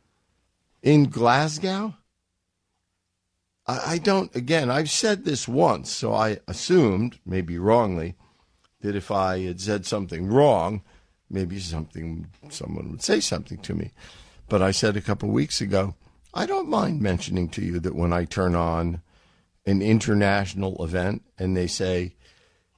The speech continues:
"Here comes the Swedes," the Swedish team, and they march onto the field,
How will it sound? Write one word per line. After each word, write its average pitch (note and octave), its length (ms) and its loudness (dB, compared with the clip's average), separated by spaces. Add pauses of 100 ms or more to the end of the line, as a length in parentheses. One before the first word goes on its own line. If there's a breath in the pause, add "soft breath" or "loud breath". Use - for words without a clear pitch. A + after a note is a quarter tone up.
(180)
"Here G3 460 6
comes F#3 480 0
the G3 140 -2
Swedes," D3 880 2 (380)
the G#2 80 -8
Swedish C#3+ 500 2
team, E2 380 -2 (1040)
and G#2 120 0
they A2 120 6
march A#2 340 4
onto A#2 280 0
the B2+ 120 -6
field, F2+ 520 -4